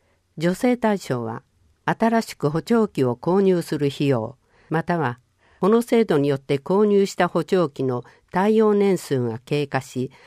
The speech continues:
新たに購入する費用、または補聴器を修理する費用です。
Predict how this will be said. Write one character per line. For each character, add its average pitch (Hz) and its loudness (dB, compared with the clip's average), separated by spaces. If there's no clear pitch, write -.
新 220 0
た 151 0
に 139 0
購 175 0
入 170 2
す 147 -4
る 143 -2
費 135 -4
用、 123 -4
ま 160 -2
た 160 -2
は 139 -6
補 156 0
聴 240 0
器 - -6
を 143 2
修 233 0
理 175 -2
す - -8
る 120 -4
費 147 -4
用 110 -2
で 107 -14
す。 - -20